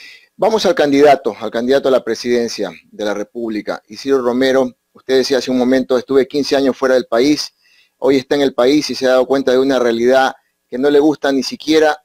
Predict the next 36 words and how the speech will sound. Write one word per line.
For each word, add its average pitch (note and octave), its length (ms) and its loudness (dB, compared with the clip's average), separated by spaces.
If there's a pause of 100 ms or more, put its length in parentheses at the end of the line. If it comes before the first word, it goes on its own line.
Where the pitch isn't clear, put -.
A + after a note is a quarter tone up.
(120)
al A2+ 160 -6
empresario A#2+ 540 -2
como A#2 200 -4
lo A#2+ 160 2
es C3 80 0
usted, D#3+ 380 -2 (560)
y A#2+ 80 -8
de B2 80 2
alguna C#3+ 260 2
manera, C3+ 400 2
pues, - 120 -10
quiere C#3 200 2
dar C3+ 200 4
un B2+ 120 0
cambio C3+ 560 0
al A2+ 160 -2
Ecuador B2+ 460 2
y C3 100 -2
ofrece C#3+ 680 0 (160)
algunas C3+ 440 -2
propuestas, A#2+ 640 -2
entre A#2+ 280 -2
esas, C#3 220 -2
por B2+ 160 -2
ejemplo... C3 540 -2 (840)
Eh, A#2 640 4 (540)
traer C3+ 360 2
la, C3 320 2
la A#2 160 -4
inversión A#2 460 -4
extranjera. A#2+ 800 -2
Pero C3 240 0
yo D3+ 120 0
le F3 140 2
pregunto, C#3+ 500 0
Isidro, B2+ 580 0